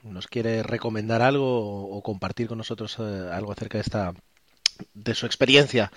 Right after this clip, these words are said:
en la colección Fernando Alonso, pues que nos lo cuente, que estaremos deseosos de, de, de conocer. Ya digo, he prometido a mí mismo, eh, <laughs> el no, el no perdérmela. Vale, eh,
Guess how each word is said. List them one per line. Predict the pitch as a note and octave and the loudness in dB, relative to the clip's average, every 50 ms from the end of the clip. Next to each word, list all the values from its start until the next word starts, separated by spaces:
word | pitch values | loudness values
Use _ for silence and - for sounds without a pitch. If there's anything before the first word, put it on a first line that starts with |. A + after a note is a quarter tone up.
| - - - - - - _ | -18 -20 -20 -20 -20 -14 _
en | - A#2+ A#2 | -4 -2 2
la | A2+ A2 | 2 4
colección | A2+ A2 A2 - - B2+ B2 A#2+ A#2 A#2+ A#2 A2+ A2 | 4 4 2 0 2 4 4 4 2 0 -2 -4 -2
Fernando | - A#2+ A#2 A2 A2 A#2 | 0 2 2 2 4 2
Alonso, | A#2 B2 B2 - C3+ C3 | 2 0 0 -2 -2 -2
pues | B2+ A2+ | -2 -2
que | - - | -2 -2
nos | G#2+ G#2+ G2+ F#2 | -2 -2 -2 -2
lo | G2 F#2 | -2 2
cuente, | - B2+ B2+ C3 - C#3+ D#3 - - - - - - - - - | 4 4 6 6 6 6 6 4 0 -14 -18 -16 -16 -18 -16 -8
que | - - | -4 -4
estaremos | - - A2+ G#2+ A2 A#2+ A#2+ A2+ | 0 2 4 4 4 2 2 4
deseosos | A2 B2 A2+ - - A#2+ B2 B2 - C#3 C3+ B2 | 4 4 6 6 6 6 6 4 4 0 0 2
de, | A#2+ A#2+ A#2 A2 G#2+ G#2 G2+ F#2+ | 4 6 6 6 6 4 4 2
de, | F#2 F#2 G#2+ G2+ G2 G2 F#2+ F#2 | 0 0 2 2 2 2 0 0
de | F2 F#2 F#2 | -2 -4 -4
conocer. | - - G2+ G2+ F#2+ - - G#2 - - - - - - - - - - - | -4 -4 -4 -4 -2 0 0 0 0 0 -4 -12 -20 -20 -18 -18 -18 -4 2
Ya | - A2 | 4 4
digo, | G#2 F#2+ E2 D2+ - _ _ _ _ _ _ - C#3+ - - | 4 4 0 -2 -8 _ _ _ _ _ _ -20 -4 4 8
he | C#3 C#3+ | 8 8
prometido | A#2 A#2+ A#2+ A2 G#2 F#2 C3+ C#3+ D3 D#3 D#3+ D#3+ - - - | 8 6 2 2 4 6 8 8 8 8 6 4 2 -4 -6
a | - F2 F#2+ | -4 -2 0
mí | G2+ A2 B2 | 0 2 2
mismo, | C3 C#3 C3+ C#3 D3 E3 F3+ G3+ _ _ - G#2 | 4 2 2 2 0 -2 -4 -6 _ _ -12 -6
eh, | G#2+ G2 G2 F#2 F2+ G2 A2 - | -2 0 0 2 0 0 2 2
<laughs> | D3 | 2
el | A2+ A2+ A2+ G#2+ | 2 2 2 2
no, | A2 A2+ A2+ A2+ A2 G#2+ G#2+ G#2+ - | 2 2 4 4 4 2 2 0 0
el | - A2 A2 | -2 0 0
no | A#2+ A2+ | 2 2
perdérmela. | - G#2 F#2+ F2 E2 D#2 D#2 C#2+ C#2 - _ _ _ _ _ _ _ - - - - - - - - - - - - - - - - - - _ _ _ _ _ _ _ _ - | 2 0 0 0 -4 -4 -4 -6 -6 -8 _ _ _ _ _ _ _ -16 -16 -14 -14 -14 -16 -16 -16 -16 -14 -16 -16 -16 -18 -20 -20 -20 -20 _ _ _ _ _ _ _ _ 8
Vale, | - D3 D3 C#3 C3 - | 10 10 10 10 6 8
eh, | C3+ C#3 C#3 C3+ C3+ C3 C3 C3 B2 | 8 8 10 10 8 8 6 6 4